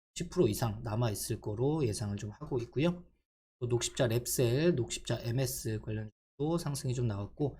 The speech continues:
휴마시스도 좀 큰 폭의 상승, 좀 급-, 급등했다가 급락 이후에 다시 거의 고점까지 회복을 한 모습, 아주 강한 흐름을 보이고 있습니다.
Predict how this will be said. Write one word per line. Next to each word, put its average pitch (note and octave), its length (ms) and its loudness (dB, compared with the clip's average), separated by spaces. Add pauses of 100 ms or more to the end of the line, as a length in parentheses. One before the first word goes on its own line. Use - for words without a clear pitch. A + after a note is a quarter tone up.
(300)
휴마시스도 F3 840 4
좀 B2 440 0
큰 D#3+ 160 -6
폭의 C#3 340 0
상승, D3 400 -2 (100)
좀 G#2+ 260 -6
급-, - 340 -6
급등했다가 D3+ 680 4
급락 C3 380 4
이후에 C3 360 2 (340)
다시 A#2 380 2
거의 G#2 180 -2
고점까지 B2 840 2 (240)
회복을 C#3 260 0
한 D3 220 0
모습, G#2 260 -2
아주 A2 160 -12
강한 A2 320 -4
흐름을 C3 320 0
보이고 A2 300 0
있습니다. G2+ 520 -4